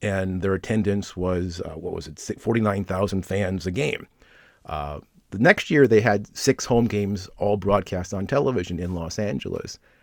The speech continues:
and attendance dropped to twenty-three thousand fans per game, which scared the heck out of, out of all N F L teams and also other sports who were watching this. Uh,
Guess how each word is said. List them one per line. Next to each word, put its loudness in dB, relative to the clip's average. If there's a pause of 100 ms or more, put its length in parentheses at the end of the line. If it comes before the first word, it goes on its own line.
and -4
attendance 0
dropped 0
to -8
twenty-three 0
thousand -8
fans -6
per -8
game, -12 (240)
which -4
scared 4
the 2
heck 2
out -2
of, -12
out -6
of -4
all 8
N 4
F -4
L -4
teams -10
and 0
also 2
other 4
sports 0
who -6
were 4
watching 0
this. -14 (560)
Uh, -4